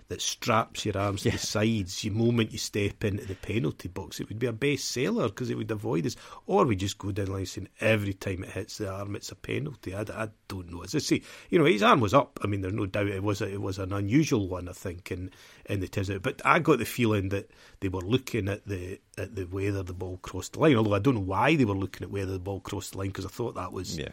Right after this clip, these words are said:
Speaker 1: automatic,
Speaker 2: Uh-huh.
Speaker 1: so it had bleeped. It certainly didn't seem to me a clear and obvious
Speaker 2: No.
Speaker 1: error because nobody in the Bologna team was claiming it. But anyway, as I say, you know, it, it wasn't, it, it, it wasn't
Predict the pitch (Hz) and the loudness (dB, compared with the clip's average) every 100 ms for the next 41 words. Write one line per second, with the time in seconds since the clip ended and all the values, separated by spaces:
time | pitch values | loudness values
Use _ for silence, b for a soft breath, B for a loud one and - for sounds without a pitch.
0 | - - 104 - 80 95 131 - 98 - | -4 0 0 -2 -4 2 2 2 -8 -8
1 | - 101 92 92 95 131 - B B B | -6 -6 -4 -8 -4 -4 -4 B B B
2 | B B - 92 - 156 170 127 139 113 | B B -2 0 6 8 8 4 4 0
3 | - - 127 110 - 104 117 110 - b | -2 0 0 0 -2 -2 0 0 -2 b
4 | b - - - 104 110 95 107 156 123 | b -18 -8 -4 2 2 4 2 6 4
5 | 90 76 95 104 98 - 101 - B - | 4 2 0 0 -2 -4 -4 -4 B -10
6 | 95 101 117 143 104 107 98 104 95 98 | -4 2 2 2 2 2 2 0 -4 -4
7 | 98 143 170 135 - 104 95 90 90 - | 2 4 4 2 0 -4 -4 -6 -8 -8
8 | - 87 92 90 92 98 - 185 170 120 | -10 -8 -6 -6 -6 0 6 10 10 10
9 | 101 B B B B - 127 - - 90 | 6 B B B B 4 4 4 0 -2
10 | 165 127 113 110 208 226 175 131 - 160 | 2 2 2 2 6 6 6 4 4 2
11 | 117 - - 110 117 123 135 147 120 | 0 -2 0 2 2 6 6 6 4